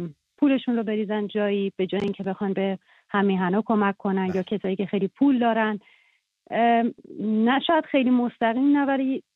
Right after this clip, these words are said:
Speaker 1: انگار که مورد سرزنش قرار می‌گیرن. من، اه، نقد دارم به شما و امیدوارم که شنونده
Speaker 2: قطعاً.
Speaker 1: باشین.
Speaker 2: قطعاً، قطعاً. چشم.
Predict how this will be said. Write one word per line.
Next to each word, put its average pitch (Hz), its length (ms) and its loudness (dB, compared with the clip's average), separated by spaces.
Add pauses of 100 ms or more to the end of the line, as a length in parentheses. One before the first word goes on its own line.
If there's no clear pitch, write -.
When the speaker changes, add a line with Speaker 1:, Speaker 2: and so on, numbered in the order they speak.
(140)
Speaker 1:
انگار 220 380 0
که 240 300 -2
مورد 196 420 0
سرزنش 196 540 -2
قرار 180 260 -2
می‌گیرن. 175 460 -6 (640)
من، 277 280 2
اه، 220 300 0
نقد 233 380 0 (100)
دارم 196 340 0
به 190 80 -4
شما 202 400 -4
و 220 60 -2
امیدوارم 196 640 -2
که 220 300 -2
شنونده 185 460 -2
Speaker 2:
قطعاً. 202 40 -2
Speaker 1:
باشین. 190 520 -2 (760)
Speaker 2:
قطعاً، 123 440 -6 (120)
قطعاً. 120 380 -8 (220)
چشم. - 340 -10